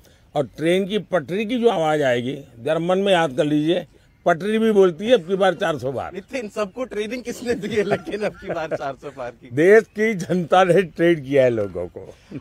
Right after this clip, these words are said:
Speaker 2: आप तो ये कह रहे हैं कि जनता ने मन बना लिया। आप तो मतलब इतना, अ, मैं कह रहा हूँ, कॉन-,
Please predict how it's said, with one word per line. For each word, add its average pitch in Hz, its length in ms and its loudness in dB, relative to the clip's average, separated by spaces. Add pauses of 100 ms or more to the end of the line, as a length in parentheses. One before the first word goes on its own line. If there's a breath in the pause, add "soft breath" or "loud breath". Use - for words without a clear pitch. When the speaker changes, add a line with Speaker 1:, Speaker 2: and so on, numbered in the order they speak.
(100)
Speaker 2:
आप 196 220 -4 (100)
तो 247 80 -8
ये 220 200 -4
कह 208 220 -4
रहे 175 180 -4
हैं 156 300 -10
कि 214 140 -16
जनता 185 360 -6
ने 226 100 -6
मन 214 220 -6
बना 202 240 0
लिया। 180 200 -4
आप 170 260 -2
तो 247 60 -14
मतलब 240 260 -4
इतना, 240 320 -6
अ, 170 640 -4
मैं 175 160 -8
कह 202 100 -10
रहा 214 100 -4
हूँ, 214 140 -8 (180)
कॉन-, 165 200 -6